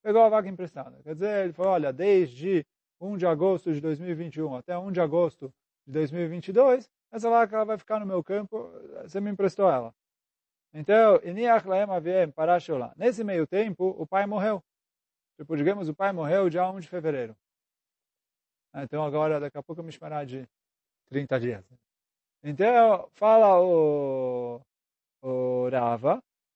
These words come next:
é, "Mishtameshim ba kol yemei she'ilata." Os filhos têm o direito de utilizar essa vaca até terminar o prazo do empréstimo, ou seja, até, até um de agosto de, eh, dois mil e vinte e dois.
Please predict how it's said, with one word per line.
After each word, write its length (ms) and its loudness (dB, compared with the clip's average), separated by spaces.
é, 320 -4
"Mishtameshim 760 -4
ba 300 6
kol 160 -2
yemei 240 -2
she'ilata." 560 -6
Os 320 -2
filhos 460 -6
têm 240 -2
o 80 2
direito 540 0
de 240 -4
utilizar 600 -6
essa 220 -8
vaca 540 -2
até 560 2
terminar 760 -2
o 160 -12
prazo 560 0
do 340 0
empréstimo, 800 -4
ou 200 -4
seja, 440 2
até, 340 2
até 460 4
um 300 -8
de 100 -2
agosto 640 0
de, 320 2
eh, 640 2
dois 160 -2
mil 120 -6
e 20 -2
vinte 220 -8
e 40 -14
dois. 320 -2